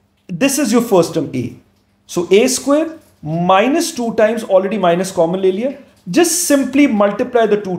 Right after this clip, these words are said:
terms, ठीक? माइनस already हमने कॉमन ले लिया। ये बेटा क्या आ गया? Three into two is six ए बी, राइट? टू का मल्टीपल होगा बेटा, टू तो already हम टू ए बी लिखते हैं ना, so टू will be the multiple,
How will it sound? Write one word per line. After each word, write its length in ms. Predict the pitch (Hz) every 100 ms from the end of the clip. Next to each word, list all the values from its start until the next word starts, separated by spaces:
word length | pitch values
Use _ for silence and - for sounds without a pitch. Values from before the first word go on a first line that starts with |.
| 147
terms, 300 | 131 - -
ठीक? 180 | 269
माइनस 380 | 175 180 196 226
already 280 | 196 185 190
हमने 160 | 175 170
कॉमन 300 | 139 135 127
ले 100 | 127
लिया। 200 | - - _ _ _ -
ये 160 | 165
बेटा 220 | 214 220 226
क्या 180 | 226
आ 60 | 202
गया? 280 | 190 196 -
Three 200 | - 208
into 180 | 202 214
two 100 | 202
is 100 | 196 - -
six 200 | 339 349 - - - - _ _ _ _ _ _ _ _ _ _ _ -
ए 160 | 196
बी, 320 | 202 247 - - _ _ _ _ _ _
राइट? 400 | 175 359 - - _ _
टू 200 | 247 269
का 160 | -
मल्टीपल 480 | 214 190 185 - 220
होगा 240 | 170 160 127
बेटा, 240 | 127 139
टू 320 | 139 247 269
तो 160 | 285 220
already 380 | 202 220 240 247
हम 160 | 214 202
टू 240 | 247 233
ए 100 | 208
बी 100 | 208
लिखते 280 | 185 175 233
हैं 60 |
ना, 80 | 349 - - _ - -
so 180 | 220 226 -
टू 240 | 285 330 294 254
will 140 | 254 254 - _ _ _ - 151
be 200 | 233 269
the 100 | 247 185
multiple, 400 | 165 165 -